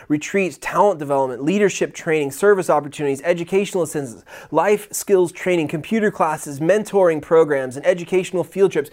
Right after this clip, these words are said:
Maybe you don't think twice about giving these things to kids in the U S, but is the cost worth it? If it is, snap the Q R code. Visit compassion dot com.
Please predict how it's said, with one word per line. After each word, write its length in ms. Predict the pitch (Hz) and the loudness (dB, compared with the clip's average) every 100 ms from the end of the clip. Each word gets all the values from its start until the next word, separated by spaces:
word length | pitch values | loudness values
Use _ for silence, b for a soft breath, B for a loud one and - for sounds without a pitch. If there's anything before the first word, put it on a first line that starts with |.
| B - | B 0
Maybe 180 | 202 254 | 0 4
you 80 | 240 | 2
don't 200 | 220 196 | 2 0
think 180 | 214 | -2
twice 400 | - 196 202 208 | 0 0 0 0
about 320 | 175 160 151 156 | 0 0 0 -2
giving 260 | 180 185 | 2 2
these 220 | 175 156 | 2 -2
things 260 | - 180 170 | -2 0 0
to 100 | 165 | -6
kids 340 | 143 196 175 165 | 2 4 4 -2
in 100 | 160 | -4
the 100 | 151 | -2
U 280 | 170 165 | 2 2
S, 320 | 160 190 165 B B - | 2 -2 -2 B B -4
but 120 | 170 | -4
is 300 | 190 226 175 | -2 -4 -4
the 80 | 180 | -6
cost 560 | - 196 190 160 - | -4 -4 -4 -6 -10
worth 480 | 147 156 196 196 - | -8 -2 0 -2 -6
it? 180 | 131 - _ _ _ _ _ _ _ _ _ _ _ _ _ _ | -18 -18 _ _ _ _ _ _ _ _ _ _ _ _ _ _
If 100 | _ | _
it 80 | 120 | -12
is, 400 | 165 196 196 _ _ _ _ _ _ _ | -10 -10 -14 _ _ _ _ _ _ _
snap 400 | - 123 143 - | -16 -10 -10 -12
the 80 | 135 | -16
Q 260 | - 135 | -8 -6
R 160 | 131 131 | -6 -10
code. 280 | 117 110 139 _ _ _ _ _ _ _ 131 | -16 -20 -20 _ _ _ _ _ _ _ -8
Visit 340 | 135 135 - | -6 -6 -10
compassion 560 | 123 117 127 123 120 117 | -16 -8 -8 -8 -12 -12
dot 180 | 104 | -12
com. 360 | - 123 120 | -14 -12 -12